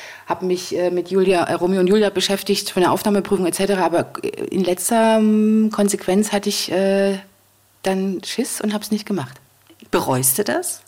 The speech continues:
Speaker 1: Nee, also da mal mit Hildegard Knef zu antworten, ich bereue gar nichts. <laughs>
Speaker 2: Ich finde diesen Spruch schön, man findet natürlich ein bisschen was, äh, über dich im Internet, weil du auch selbstständig unterwegs bist. Ähm, „Ich habe mein Hobby zum Beruf und diesen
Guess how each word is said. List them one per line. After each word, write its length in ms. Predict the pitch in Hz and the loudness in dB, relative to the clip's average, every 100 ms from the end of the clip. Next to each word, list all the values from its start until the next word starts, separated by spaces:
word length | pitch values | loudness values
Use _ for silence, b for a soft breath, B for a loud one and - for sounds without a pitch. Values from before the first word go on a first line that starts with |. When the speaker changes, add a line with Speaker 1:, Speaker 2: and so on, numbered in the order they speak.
| _ - | _ -2
Speaker 1:
Nee, 320 | 156 143 143 - - | 2 2 0 -8 -6
also 220 | 170 196 | -2 -2
da 160 | 185 175 | 0 0
mal 220 | 170 165 | 2 0
mit 180 | 170 170 | 0 -2
Hildegard 460 | 185 190 202 151 | -2 0 0 -4
Knef 280 | - 165 180 | -4 -4 -4
zu 120 | - | -4
antworten, 340 | 165 170 165 156 | -4 -2 -4 -6
ich 140 | - | -8
bereue 380 | 139 - 131 131 - | -10 -8 -6 -6 -8
gar 260 | - 113 - | -8 -6 -8
nichts. 480 | - - - - - - | -14 -16 -14 -14 -16 -2
<laughs> 60 | 427 415 - 403 - 403 B B B - | 0 0 -2 -2 0 0 B B B -4
Speaker 2:
Ich 140 | 202 - | 0 0
finde 320 | - 240 294 | 2 4 4
diesen 400 | - 240 233 214 - | 2 2 4 4 2
Spruch 300 | 165 - 269 | -2 0 0
schön, 240 | - 208 208 | 2 2 2
man 140 | 185 | 0
findet 280 | 180 208 202 | 0 0 0
natürlich 400 | 190 185 190 208 | 0 0 0 2
ein 80 | 170 | 2
bisschen 320 | 202 220 202 | 2 2 2
was, 220 | 175 - | 2 0
äh, 280 | - 165 160 170 B B B | 0 -2 -2 -6 B B B
über 160 | 175 180 | -2 0
dich 180 | 180 160 | 0 0
im 80 | |
Internet, 440 | 135 165 214 190 185 | -2 0 2 0 -2
weil 80 | 156 | -2
du 100 | 151 | -2
auch 80 | 151 | 0
selbstständig 560 | - 175 - 180 156 | 0 0 0 0 -2
unterwegs 460 | 151 147 139 151 - | -4 -4 -2 -2 -2
bist. 320 | 269 285 - B B B B B - | 0 0 -2 B B B B B -2
Ähm, 240 | 175 170 - - | -2 -2 -4 -2
„Ich 220 | 175 - | 0 0
habe 260 | 160 233 262 | 2 2 4
mein 260 | 180 165 | 2 0
Hobby 240 | 180 196 240 | -2 0 0
zum 220 | - 180 | 0 2
Beruf 440 | 147 143 214 359 | 2 4 4 2
und 180 | - 180 | 0 -4
diesen 440 | 180 214 262 269 | -2 2 4 2